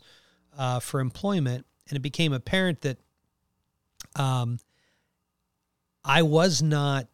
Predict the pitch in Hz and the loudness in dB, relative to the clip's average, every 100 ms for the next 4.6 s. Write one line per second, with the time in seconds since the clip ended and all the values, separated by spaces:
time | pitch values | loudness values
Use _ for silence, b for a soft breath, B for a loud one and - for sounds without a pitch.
0 | - 135 123 120 117 135 151 147 139 147 | -6 -2 -2 -4 -6 -2 0 2 -2 -4
1 | 135 120 - 147 139 120 113 120 - 147 | -14 -12 -4 -2 -2 -4 -6 -6 -4 -2
2 | 139 131 113 120 110 - - 117 110 113 | 0 -2 -4 -6 -6 -8 -8 -10 -10 -14
3 | - - 165 135 127 120 127 147 147 135 | -16 -14 -10 -6 -6 -4 -4 -2 0 -2
4 | 113 _ 208 165 160 | -6 _ -10 -6 -6